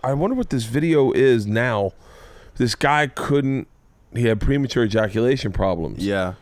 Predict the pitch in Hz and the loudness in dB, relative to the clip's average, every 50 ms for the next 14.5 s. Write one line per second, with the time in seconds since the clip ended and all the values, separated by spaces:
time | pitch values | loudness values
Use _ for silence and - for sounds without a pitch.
0 | - - - - 113 110 104 - - - - - - 151 147 147 143 139 131 123 | -16 -10 -4 -2 0 0 0 -2 -4 -4 -4 -2 -2 0 0 2 2 2 2 2
1 | 123 131 139 135 - _ - - _ _ - - - - - - - 123 131 143 | 2 0 -2 -4 -10 _ -20 -20 _ _ -20 -20 -20 -20 -10 -4 0 2 4 4
2 | 143 135 127 143 151 156 147 131 120 120 113 110 107 90 95 90 82 95 107 107 | 4 2 4 4 6 6 6 6 6 4 4 4 2 2 0 -2 0 2 2 4
3 | 107 101 73 60 87 101 101 98 87 85 90 90 90 90 87 - - 95 92 92 | 2 2 0 0 2 2 2 2 2 0 -2 -2 -2 -2 -4 -4 -2 -2 0 0
4 | 85 85 82 - _ - - - - - - - - _ _ _ _ - - - | 0 -2 -4 -8 _ -20 -20 -20 -20 -20 -20 -20 -20 _ _ _ _ -10 -6 -4
5 | - - 143 143 143 139 139 139 135 131 - _ _ - 120 120 127 139 151 151 | -2 2 4 6 6 6 6 4 4 0 -4 _ _ -8 -2 2 2 4 4 4
6 | 160 190 190 - 147 117 117 113 110 95 110 117 120 139 147 147 151 - _ _ | 4 4 4 2 2 2 2 2 0 2 0 0 0 -2 -4 -6 -8 -12 _ _
7 | - - _ _ _ _ - 117 117 123 123 123 113 - - 131 131 127 123 123 | -20 -20 _ _ _ _ -4 -2 0 2 0 0 0 0 0 2 2 2 2 0
8 | - 139 127 117 - 123 123 123 123 123 131 147 156 151 123 - - 120 104 - | -2 -2 -2 -2 -2 -2 0 0 2 2 2 2 2 2 0 -2 -4 -2 -2 -2
9 | 135 - - - 127 143 151 156 135 - 127 113 98 82 - - - - - - | -2 -4 -2 -2 0 2 2 2 0 0 0 0 0 -2 -4 -8 -12 -20 -20 -20
10 | - - - - - - - - - - - 127 127 135 127 - - 147 147 147 | -16 -14 -14 -14 -16 -20 -20 -20 -14 -4 -2 0 0 0 0 0 2 4 4 4
11 | 147 135 139 - 147 147 143 151 170 185 190 214 233 220 202 175 180 185 185 185 | 4 4 2 2 2 4 4 4 6 6 8 8 8 6 6 6 8 8 8 8
12 | 175 180 175 175 175 180 165 147 135 123 - - - - - - 208 175 196 233 | 8 6 6 6 6 6 6 6 4 2 -2 -8 -14 -4 0 0 2 4 6 6
13 | 226 208 190 185 185 202 220 - 135 123 117 113 117 - - - - - - - | 6 6 6 4 4 2 2 2 2 2 2 0 -2 -8 -18 -20 -20 -16 -6 -2
14 | 156 160 180 196 180 170 160 156 143 139 | 2 4 4 4 6 6 6 4 4 2